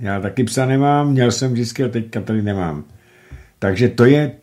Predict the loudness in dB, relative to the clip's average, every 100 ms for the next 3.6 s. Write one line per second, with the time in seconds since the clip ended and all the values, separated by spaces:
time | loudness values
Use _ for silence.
0 | _ -6 -4 -2 -2 -2 0 0 0 -2
1 | -2 0 2 4 4 4 2 0 -2 -2
2 | -2 0 2 2 2 2 0 0 -6 -4
3 | -2 -2 -2 -2 -4 -6